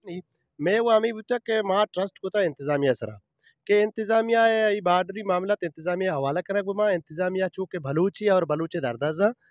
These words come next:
और ये बलूचे मसला वो जेड़े यार समझी। तो उम्मीद इनके इंतज़ामिया वती तवक्कुआत आनी सरा, अवाम तवक्कुआती बूता आई सरा एक शहर दर के। लिहाजा मैं हमार डिमांड बूती गन के बॉर्डर सरा महदूद पैमाना इलाका ही ना मानी सरा तकसीम तर तकसीम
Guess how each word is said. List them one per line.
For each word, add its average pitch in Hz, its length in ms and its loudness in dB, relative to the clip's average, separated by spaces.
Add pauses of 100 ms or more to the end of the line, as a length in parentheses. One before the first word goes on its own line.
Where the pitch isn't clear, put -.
(320)
और 180 220 2
ये 180 80 0
बलूचे 175 440 0
मसला 156 340 -2
वो 170 80 0
जेड़े 143 220 0
यार 156 140 -2
समझी। 117 420 -8 (480)
तो 190 80 4 (320)
उम्मीद 320 280 6
इनके 254 280 2
इंतज़ामिया 226 540 2
वती 202 440 0
तवक्कुआत 185 540 2
आनी 226 140 0
सरा, 214 240 0
अवाम 190 340 4
तवक्कुआती 196 600 -2
बूता 190 280 -2
आई 170 100 0
सरा 165 220 -4
एक 160 100 -8
शहर 160 200 -4
दर 277 180 0
के। 180 200 -2 (440)
लिहाजा 240 580 2
मैं 233 160 2
हमार 226 320 4
डिमांड 214 400 2
बूती 220 200 -10
गन 220 180 0
के 202 460 2
बॉर्डर 190 400 2
सरा 208 200 2
महदूद 185 440 0
पैमाना 175 500 4
इलाका 170 340 2
ही 170 60 -2
ना 165 140 0
मानी 160 200 -2
सरा 160 260 -4
तकसीम 151 360 -8
तर 143 200 -6
तकसीम 185 420 0